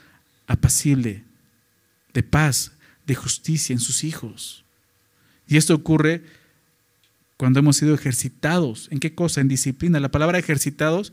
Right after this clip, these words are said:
en griego es donde viene nuestra palabra gimnasio. <laughs> ¿Has ido al gimnasio?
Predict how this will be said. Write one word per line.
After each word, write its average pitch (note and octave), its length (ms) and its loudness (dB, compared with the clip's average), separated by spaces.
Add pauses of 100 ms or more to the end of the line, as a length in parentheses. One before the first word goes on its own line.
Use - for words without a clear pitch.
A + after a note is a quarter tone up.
(440)
en C3 120 0
griego D#3 380 0 (960)
es C3 80 -8
donde C#3+ 140 6
viene D3+ 180 4
nuestra C3 220 -2
palabra C#3 280 -2
gimnasio. C3 580 -2 (1800)
<laughs> A2+ 320 -6 (880)
¿Has A#2+ 120 -6
ido C#3 120 2
al B2+ 60 0
gimnasio? C3 440 -2